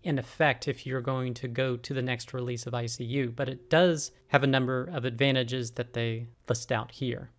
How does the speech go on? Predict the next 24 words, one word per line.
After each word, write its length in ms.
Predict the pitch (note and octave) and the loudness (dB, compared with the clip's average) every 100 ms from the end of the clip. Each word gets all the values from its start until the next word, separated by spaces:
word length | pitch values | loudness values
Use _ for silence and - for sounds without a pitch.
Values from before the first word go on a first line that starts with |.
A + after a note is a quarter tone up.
| _ - | _ 6
But 220 | G3+ D#3+ | 6 8
most 260 | E3 G3 - | 4 2 4
people 320 | F3+ - D3+ | 2 2 0
stick 300 | - C#3 - | 2 2 0
with 180 | D3 - | -4 -4
the 120 | C3 | -4
default 380 | A#2+ D#3+ D#3+ - | 2 4 4 4
collations 640 | C#3 C3 B2+ A#2+ B2+ A#2+ | 2 2 0 0 -2 0
that 120 | C3 | 0
are 80 | B2+ | 0
typically 480 | A#2 D3 - C#3 B2+ | -2 -4 -2 -2 0
reliant 600 | B2 B2 B2 B2 B2 C3 | -2 -2 -2 -2 -4 -4
on 300 | B2 A#2+ A#2+ | -4 -4 -4
the 140 | A#2+ | -4
libc 440 | B2 C#3+ C3+ - C3 | 0 0 0 -4 -2
library 580 | B2 B2+ B2 B2+ A#2+ D3 | 2 2 2 0 -2 -4
of 160 | C3 B2 | -4 -4
the 120 | B2 | 0
operating 420 | B2+ - C3 A#2+ | 0 2 -2 -4
system 400 | A#2 B2 - A#2+ | -4 -8 -4 -4
that 200 | A#2+ A#2+ | -4 -6
Postgres 460 | - A#2 B2 A#2 A#2 | -8 -6 -4 -6 -4
runs 300 | A#2+ A#2 C3 | -4 -4 -6
on. 220 | - | -12